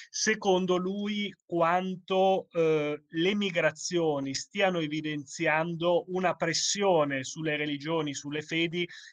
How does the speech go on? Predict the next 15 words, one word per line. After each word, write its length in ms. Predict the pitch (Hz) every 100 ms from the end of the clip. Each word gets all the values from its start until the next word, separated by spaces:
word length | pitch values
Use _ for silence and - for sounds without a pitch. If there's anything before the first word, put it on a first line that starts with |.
| _
che 180 | 185 175
emerge 480 | 156 156 180 165 147
più 160 | 160
in 80 | 165
generale 840 | 151 147 139 143 151 - 156 160
dalla 240 | 139 143 143
tutela 340 | 135 151 147
dei 120 | 143
diritti 320 | 139 143 139
umani, 300 | 151 151 143
cioè 200 | 151 214
la 140 | 208 185
negoziabilità 1080 | 202 190 202 - 185 160 156 156 139 120 -
delle 240 | - 131 127
fedi. 460 | - 123 120 120